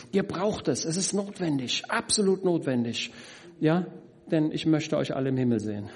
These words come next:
Ja, und ich hoffe mal, dass ihr mich vielleicht auch sehen wollt. <laughs> Vielleicht ist da, ja, ähm, na ja, es gibt auch ein bisschen Sympathien, Antipathien, aber im Himmel ist das alles weg.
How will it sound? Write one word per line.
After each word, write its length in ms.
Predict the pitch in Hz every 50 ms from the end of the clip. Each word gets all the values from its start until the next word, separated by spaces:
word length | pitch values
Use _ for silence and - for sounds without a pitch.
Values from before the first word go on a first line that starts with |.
| - - - - - - - - _ - - - - - - - - - - - - - - -
Ja, 140 | 135 139 147 - - - - -
und 80 | 139
ich 140 | 139 135 -
hoffe 180 | 156 156 151 143
mal, 420 | 135 135 135 135 135 135 135 - - - - - - - _ _ _ _ _ - - - _ _
dass 180 | - 135 123 -
ihr 120 | 131 127
mich 220 | 120 120 127 123 -
vielleicht 280 | - 123 120 120 123
auch 140 | - 127 123
sehen 260 | - - 120 120 120
wollt. 320 | 120 123 120 120 120 - - - - - - - - -
<laughs> 600 | - - - - - - - - - - - - -
Vielleicht 520 | - 156 135 135 139 143 139 - - -
ist 200 | 143 143 - -
da, 160 | 131 127 127 - - - - - -
ja, 220 | - 135 143 147 143 - - - - -
ähm, 280 | 147 135 135 135 139 - 120
na 180 | 143 151 151
ja, 220 | 156 147 143 151 156
es 180 | - 147 -
gibt 180 | - 175 - -
auch 200 | 135 143 - -
ein 80 | 143 135
bisschen 240 | 151 - - - - -
Sympathien, 640 | 139 135 120 160 160 160 160 139 - - 139 139 135 131
Antipathien, 640 | 135 143 - 147 135 - 139 135 - 143 135 135
aber 420 | 143 147 147 139 - - - - - -
im 120 | 151 147
Himmel 320 | 151 170 175 165 160 156
ist 160 | - - - 156
das 120 | 135 -
alles 220 | 120 127 131 127
weg. 300 | 127 113 107 - - -